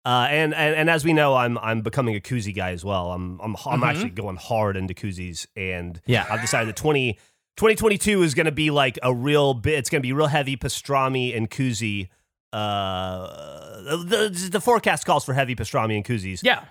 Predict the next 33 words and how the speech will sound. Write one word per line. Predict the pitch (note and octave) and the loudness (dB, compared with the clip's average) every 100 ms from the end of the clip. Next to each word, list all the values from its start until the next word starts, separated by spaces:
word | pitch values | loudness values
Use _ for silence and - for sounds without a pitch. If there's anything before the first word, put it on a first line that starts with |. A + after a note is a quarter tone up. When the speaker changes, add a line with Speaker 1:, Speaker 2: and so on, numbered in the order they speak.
| - | -6
Speaker 1:
Uh, | A2+ G#2 G2+ | -2 0 -2
f-, | G2+ - | -8 -10
uh, | A2+ | -10
for | G2+ B2 | -8 -10
twenty | - A2+ | -6 -6
twenty-two, | G2+ G2 G2+ | -6 -8 -8
for | F#2 | -6
sure. | A#2+ E3+ - - - | -2 -2 -2 -4 0
I've | |
also | G#3 A#3 A3+ | 2 2 0
been | G#3 | -4
thinking | G#3+ G#3 | -4 -4
about | G#3 F#3+ - | -2 -2 -2
flirting | F3 F3 E3+ | -4 -2 -2
with, | D3 B2 | -2 0
uh, | C#3 A#2 G2 | 0 2 0
be-, | G#2+ A2+ D3 | -6 -10 -8
being | B2 D3+ | -4 -2
an | A2+ | -2
arm | B2+ C3+ C#3 | 2 2 2
out | C3 | -2
the | A2+ | -2
window | A2+ B2+ D3 D#3+ D3 | -4 0 0 0 -4
when | A#2+ A#2 | -4 0
I | A2+ | 0
drive | A2 A#2+ - | 0 -2 -2
kinda | D#3 | -2
guy. | D#3+ F#3+ - - - | 2 2 2 0 -4
Speaker 2:
<laughs> | - | 0
Speaker 1:
Although | C3+ C3+ C3 B2+ | 2 4 4 4
we've | C#3 | 2
had | F3+ - | 2 2
some, | - - B2 | 2 -2 -2